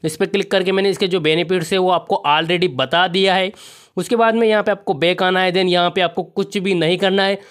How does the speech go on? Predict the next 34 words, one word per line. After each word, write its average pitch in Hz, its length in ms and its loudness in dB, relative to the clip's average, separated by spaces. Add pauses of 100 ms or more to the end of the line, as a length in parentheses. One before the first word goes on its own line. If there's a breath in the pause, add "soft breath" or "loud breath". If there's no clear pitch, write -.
(240 loud breath)
बस 208 180 0
ये 226 60 2
कार्ड 196 300 0
आपका 190 360 -2
एक्टिवेट 180 400 -2
हो 196 80 0
चुका 190 280 -2
है। 190 140 0
तो 185 220 -4
इसी 160 180 -4
तरीके 190 300 -2
से 202 380 -4
आपको 151 380 -2
कार्ड 160 300 -2
को 160 200 -4
एक्टिवेट 165 420 -2
करना 185 260 0
है। 196 120 -2 (340 loud breath)
एक्टिवेट 240 320 0
करने 233 240 2
के 233 120 -2
लिए 240 120 2
कुछ 214 280 -4
नहीं 214 160 2
करना 208 220 0
है 214 80 0
गाइस, 214 300 0
सिर्फ 233 220 -2 (100)
आपका 180 240 -2
जो 208 220 -2
Paytm 180 240 0
पेमेंट 185 300 -2
बैंक 180 380 0
है, 196 120 -2